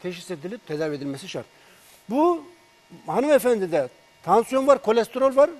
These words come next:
Trigliseriti beş yüz yirmi yediden yüz otuzda düşmüş. Kaç haftada?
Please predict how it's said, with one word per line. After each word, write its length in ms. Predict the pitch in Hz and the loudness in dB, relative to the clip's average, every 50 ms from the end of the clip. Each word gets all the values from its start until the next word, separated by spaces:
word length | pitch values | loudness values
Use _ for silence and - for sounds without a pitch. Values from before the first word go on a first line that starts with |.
| 226 - | -18 -8
Trigliseriti 640 | - 240 262 247 277 269 262 220 - - 254 202 214 | -4 -4 -2 -2 -2 -4 -4 -6 -6 -8 -6 0 0
beş 300 | 269 285 - - - 254 | 0 0 0 -2 -6 -6
yüz 160 | 269 233 214 | -6 -4 -4
yirmi 240 | 240 233 226 240 220 | -4 -2 -2 0 0
yediden 480 | 233 254 254 220 208 247 294 339 370 - _ _ _ _ _ _ _ _ _ 180 | 0 -2 0 0 0 0 0 -2 -6 -12 _ _ _ _ _ _ _ _ _ -8
yüz 140 | 180 180 | 0 0
otuzda 340 | 233 196 156 185 185 214 180 | 0 0 0 0 0 0 0
düşmüş. 360 | 165 - - 151 - - - - _ _ _ _ _ _ _ _ _ _ _ - - _ | 0 -6 -12 -14 -16 -16 -18 -20 _ _ _ _ _ _ _ _ _ _ _ -20 -20 _
Kaç 220 | - 185 202 196 226 | 0 0 2 4 2
haftada? 500 | 226 220 - - 233 226 254 285 320 | 2 0 2 2 2 2 2 -2 -4